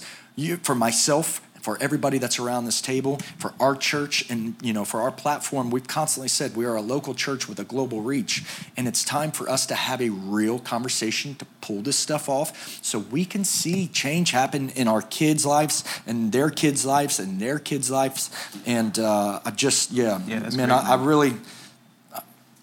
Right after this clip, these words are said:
Speaker 1: that, that's incredible.
Speaker 2: Well,
Speaker 1: So
Speaker 2: and, and just to bounce off of what you said too, I love how you said that because I think a lot of us as the church, we're not realizing that this is,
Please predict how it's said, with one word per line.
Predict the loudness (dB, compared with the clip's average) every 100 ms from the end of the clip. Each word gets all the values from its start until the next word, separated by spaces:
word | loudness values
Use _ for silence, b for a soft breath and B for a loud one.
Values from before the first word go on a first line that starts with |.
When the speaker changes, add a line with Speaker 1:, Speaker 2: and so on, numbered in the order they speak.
| _ _ _ _ -6
Speaker 1:
that, | -2 -2 0
that's | -2 0 -2
incredible. | -4 -2 0 2
Speaker 2:
Well, | 6 6
Speaker 1:
So | 6
Speaker 2:
and, | 2 0 2
and | 2
just | 4
to | 4
bounce | 4 4
off | 2 -2 -8 -4
of | -2
what | 0
you | 0
said | -2 0
too, | 0
I | 0
love | 2 0 0
how | -4
you |
said | -4 -4
that | -4
because | -4 -2 -4 -4 -18 B B -2
I |
think | 0 2
a |
lot | 4 4 4
of | 2
us | -2 0
as | -2 -2
the | -6
church, | -4 -2 -2
we're | -2
not | 0 0
realizing | 0 0 0 0 -2 -2
that | -2 -2 -8 -20 B B B B B
this | 0 2
is, | 2 0